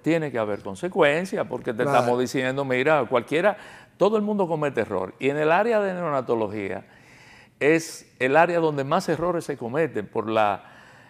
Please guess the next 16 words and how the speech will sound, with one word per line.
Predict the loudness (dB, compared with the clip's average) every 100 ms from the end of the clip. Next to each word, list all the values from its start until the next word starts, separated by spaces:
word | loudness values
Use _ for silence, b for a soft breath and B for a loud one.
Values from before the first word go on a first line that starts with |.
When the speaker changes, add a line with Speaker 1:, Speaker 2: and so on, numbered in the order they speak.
| B
Speaker 1:
el | -2 -2
mismo | 0 -2 -2
ejercicio, | 0 0 2 4 4 2 2 0
o |
sea, | 2 6 6
son | 4 0
recién | 0 -2 -2
nacidos | -4 -4 -2 2 2 2
Speaker 2:
Sí, | -2 0 0
sí. | 0
Speaker 1:
muy | 4 6
delicados, | 6 4 2 6 8 6
hay |
que | 4
tomarle | 0 2 4 6 6
Speaker 2:
Claro. | 4 -2